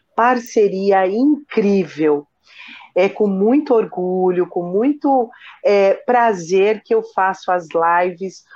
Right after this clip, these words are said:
onde a gente tenta mostrar um pouquinho da necessidade de cada ser humano se humanizar-se de fato. Acreditar no ser humano, acreditar nas pessoas,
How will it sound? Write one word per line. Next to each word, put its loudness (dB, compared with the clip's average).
onde 0
a -2
gente -6
tenta 0
mostrar 0
um -2
pouquinho 0
da 0
necessidade -2
de -14
cada -2
ser -2
humano -2
se -12
humanizar-se -2
de -16
fato. -6
Acreditar 0
no -4
ser -4
humano, -4
acreditar -2
nas -4
pessoas, -2